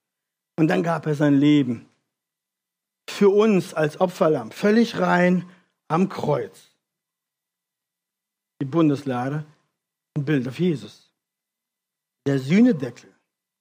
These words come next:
Der Hohepriester kam einmal im Jahr hinein,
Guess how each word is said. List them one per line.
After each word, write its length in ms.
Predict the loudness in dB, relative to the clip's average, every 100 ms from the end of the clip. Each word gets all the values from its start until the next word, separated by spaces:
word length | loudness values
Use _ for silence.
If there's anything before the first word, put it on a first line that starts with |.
| _ _ _ _ _ _ _ _ _
Der 100 | 2
Hohepriester 500 | 4 4 4 2 2
kam 200 | 2 2
einmal 280 | 4 4 6
im 100 | 4
Jahr 260 | 4 4 4
hinein, 480 | 4 6 4 4